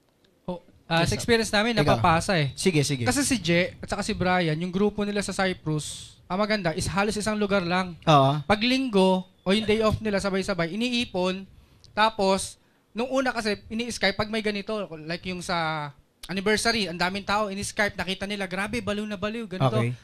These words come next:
Speaker 1: Tapos yung mga video sa, ah, sa online, sa YouTube, grabe, ganyan pala talaga sa opisina. Hanggang sa isa lang, dalawa lang, yung baliw-baliw doon. Hanggang ngayon, lahat sila baliw-baliw na rin.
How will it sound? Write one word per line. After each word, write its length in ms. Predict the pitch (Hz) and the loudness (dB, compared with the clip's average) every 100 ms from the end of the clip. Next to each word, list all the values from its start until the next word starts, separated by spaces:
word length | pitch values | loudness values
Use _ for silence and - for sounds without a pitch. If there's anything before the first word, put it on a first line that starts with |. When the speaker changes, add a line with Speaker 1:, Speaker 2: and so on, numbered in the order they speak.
| _ | _
Speaker 1:
Tapos 240 | - 202 226 | -8 -6 -6
yung 120 | 214 | -4
mga 140 | 196 | -4
video 300 | 175 185 185 | -4 -4 -4
sa, 140 | 175 190 | -4 -2
ah, 560 | 175 175 170 165 156 156 160 _ _ | -2 -2 -2 -4 -6 -10 -14 _ _
sa 400 | - 160 151 147 | -8 -4 -4 -4
online, 560 | - 240 247 226 220 220 | 0 0 2 2 2 -2
sa 100 | - | -6
YouTube, 500 | 175 262 - 240 233 - - - - | -2 -2 0 -2 -2 -6 -20 -20 -12
grabe, 240 | 196 214 | -10 -6
ganyan 240 | 247 247 247 | -6 -4 -4
pala 160 | 226 233 | -6 -6
talaga 200 | 220 220 | -8 -8
sa 140 | 233 | -8
opisina. 320 | 220 233 233 | -10 -8 -6
Hanggang 260 | 214 240 226 | -4 -4 -6
sa 220 | 240 214 _ _ _ - | -6 -8 _ _ _ -10
isa 180 | 202 247 | -4 -2
lang, 320 | 240 226 208 | 0 -2 -4
dalawa 340 | 190 190 220 | -4 0 0
lang, 220 | 226 214 | -2 -4
yung 160 | 196 180 | -6 -6
baliw-baliw 440 | 180 190 180 185 202 | -4 -4 -4 -4 -4
doon. 180 | 185 | -6
Hanggang 240 | 196 208 233 | -6 -4 -4
ngayon, 160 | 220 | -2
lahat 160 | 202 214 | -2 -4
sila 180 | 240 214 | -4 -2
baliw-baliw 480 | 196 196 185 196 190 | -2 -4 -4 -4 -4
na 140 | 180 | -6
rin. 180 | 220 | -10